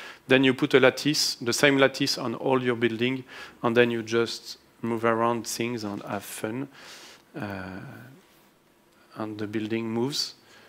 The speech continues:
and, uh, every part of the buildings move with it. And what is interesting is that,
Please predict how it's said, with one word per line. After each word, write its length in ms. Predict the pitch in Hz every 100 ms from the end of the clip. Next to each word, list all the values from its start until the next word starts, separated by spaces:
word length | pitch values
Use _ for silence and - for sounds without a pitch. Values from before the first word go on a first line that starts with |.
| _ _ _ _
and, 200 | 120 113
uh, 40 | -
every 540 | 123 117 147 127 135
part 320 | 135 127 127
of 120 | 123 113
the 80 |
buildings 480 | 110 113 113 120 117
move 400 | 117 117 120 113 - _ _ _
with 180 | 113 107
it. 300 | 143 165 -
And 180 | - 117
what 220 | 127 131
is 80 | 127
interesting 640 | 123 117 113 107 - 139
is 160 | 127 113
that, 320 | 117 113 -